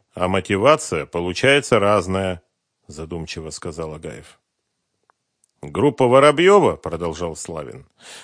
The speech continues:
«занимается чисто уголовным расследованием этого преступления. И мы всё равно будем вечно вторыми, наступая им на пятки, пытаясь узнать те крохи информации, которые они добывают.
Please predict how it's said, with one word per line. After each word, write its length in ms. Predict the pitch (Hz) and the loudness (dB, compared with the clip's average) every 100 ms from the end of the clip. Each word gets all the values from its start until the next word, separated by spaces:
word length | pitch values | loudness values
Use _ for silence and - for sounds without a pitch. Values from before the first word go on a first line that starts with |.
| _ | _
«занимается 800 | 85 143 139 135 147 156 156 143 | 0 2 4 4 6 6 4 -2
чисто 480 | - 139 139 - 139 | -2 -2 -2 2 2
уголовным 720 | 135 135 143 160 110 101 98 | 4 4 6 6 4 2 2
расследованием 800 | 104 - 123 107 98 95 92 92 | 2 0 0 0 2 0 0 0
этого 320 | 123 113 95 | 0 0 0
преступления. 880 | 85 98 - 139 123 110 76 58 50 _ _ _ _ | -2 -4 0 -2 0 -2 -2 -8 -16 _ _ _ _
И 140 | 76 | -8
мы 160 | 80 101 | -4 -2
всё 240 | - 117 | 0 2
равно 480 | 117 127 135 165 95 - - - | 4 4 6 6 4 0 -18 -8
будем 340 | 85 120 117 | -2 0 0
вечно 480 | 92 98 131 - 127 | 0 0 0 0 0
вторыми, 460 | - 135 156 139 98 | 4 4 4 2 2
наступая 680 | 90 - 117 95 107 95 | 0 0 -2 2 4 4
им 180 | 95 104 | 2 0
на 100 | 113 | 0
пятки, 480 | 104 123 - - - _ - | 4 2 2 -8 -18 _ -4
пытаясь 500 | - 127 147 131 120 | 2 4 6 6 4
узнать 460 | 147 110 135 120 - | 0 2 2 2 0
те 260 | - 147 95 | 2 2 4
крохи 500 | - 120 101 98 92 | 2 0 0 -4 -4
информации, 720 | 82 101 113 175 180 90 80 | -2 -2 4 4 2 -2 -2
которые 460 | 98 - 180 120 | -2 2 4 6
они 200 | 104 151 | 4 4
добывают. 640 | 143 92 85 87 90 90 | 2 0 -2 0 0 -2